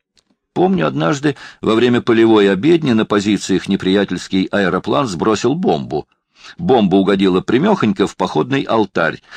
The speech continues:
и от нашего фельдкурата остались окровавленные клочья. Газеты писали о нем как о мученике, а тем временем наши аэропланы старались таким же способом прославить неприятельских священников.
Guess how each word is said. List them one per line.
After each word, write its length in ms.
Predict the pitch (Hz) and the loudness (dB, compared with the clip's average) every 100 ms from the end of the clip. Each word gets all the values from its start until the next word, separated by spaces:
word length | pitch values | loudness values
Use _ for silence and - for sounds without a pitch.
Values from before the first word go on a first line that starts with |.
| - | -10
и 80 | - | -4
от 160 | 98 | -2
нашего 420 | 101 104 95 95 90 | 0 -2 0 0 0
фельдкурата 680 | 104 85 - 107 117 - | -2 -2 -2 0 0 -2
остались 520 | 90 - 98 98 - - | -4 -4 -2 -2 -4 -8
окровавленные 880 | 90 90 87 90 101 90 92 92 90 | -10 -6 -4 -2 0 -2 -2 -2 -4
клочья. 640 | - 120 107 - - 76 - _ _ _ _ _ _ _ | -2 0 0 -2 -10 -12 -16 _ _ _ _ _ _ _
Газеты 460 | 90 95 85 123 - | -6 -4 -2 -2 -4
писали 380 | 85 98 90 | -6 -4 -4
о 40 | 87 | -2
нем 160 | 87 | -4
как 220 | 85 82 85 | -6 -6 -4
о 60 | |
мученике, 600 | 92 156 - 78 69 76 - - - | -4 -4 -6 -8 -8 -10 -10 -16 -6
а 240 | - 80 | -2 -2
тем 200 | - 82 | -2 -4
временем 380 | 82 85 85 87 | -2 -2 -2 -4
наши 420 | 110 165 - 78 - | -2 -4 -4 -8 -8
аэропланы 640 | 80 71 76 76 73 76 - - | -8 -6 -8 -8 -8 -10 -14 -18
старались 560 | - 104 95 92 90 | -8 -4 0 0 -2
таким 400 | - 101 - 65 | -4 -6 -8 -12
же 120 | 64 76 | -10 -10
способом 540 | - - 160 76 82 | -8 -6 -4 -4 -6
прославить 600 | - 85 - 82 104 123 | -6 -8 -6 -4 -4 -6
неприятельских 800 | 123 120 123 - - - - - | -10 -8 -10 -10 -14 -18 -18 -18
священников. 840 | - - - - 104 104 - - | -14 -12 -12 -10 -10 -10 -12 -14